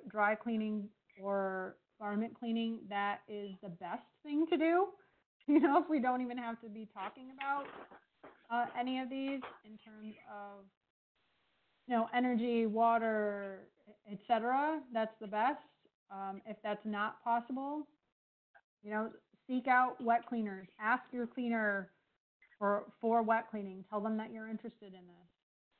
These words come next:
Um, that's, that's the way that cleaners convert, is cleaners convert because customers are asking for it. So if enough customers ask for it, then they'll,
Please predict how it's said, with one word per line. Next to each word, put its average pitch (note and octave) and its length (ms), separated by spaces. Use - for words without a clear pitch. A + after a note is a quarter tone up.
Um, F3+ 60
that's, G#3 240
that's A#3 260
the D4 60
way C#4 160
that C4 200
cleaners B3 360
convert, A3+ 540
is F#3 80
cleaners C4+ 420
convert A3+ 460
because G#3+ 300
customers A3 500
are G#3 200
asking F#3+ 560
for G3+ 200
it. - 100
So G#3+ 80
if G#3 120
enough A3+ 200
customers A#3+ 440
ask C4+ 220
for C#4+ 260
it, - 100
then G#3 140
they'll, G3+ 420